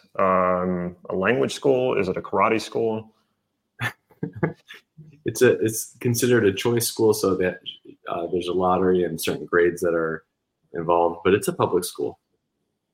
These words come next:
Speaker 1: Okay. And are these actually your kids? 'Cause there's a presupposition there that you're a father, but I don't know that to be true.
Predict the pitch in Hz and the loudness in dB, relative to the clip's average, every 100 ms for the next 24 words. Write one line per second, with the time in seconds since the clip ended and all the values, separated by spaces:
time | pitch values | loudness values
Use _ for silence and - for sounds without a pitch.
0 | _ 104 101 87 - - _ _ - 117 | _ -6 -4 -4 -8 -20 _ _ -6 0
1 | 110 123 117 120 117 117 101 98 120 - | 4 6 8 6 6 4 4 4 2 2
2 | 156 151 - 98 101 98 95 127 113 113 | 0 0 -2 2 2 2 2 0 2 2
3 | 104 113 - 110 98 98 95 95 90 - | 4 4 2 0 2 2 2 0 -2 -2
4 | 98 92 90 - 104 98 92 87 92 101 | 0 0 0 0 2 2 2 0 -2 0
5 | 95 95 90 87 85 - - | -2 -2 -4 -6 -10 -10 -12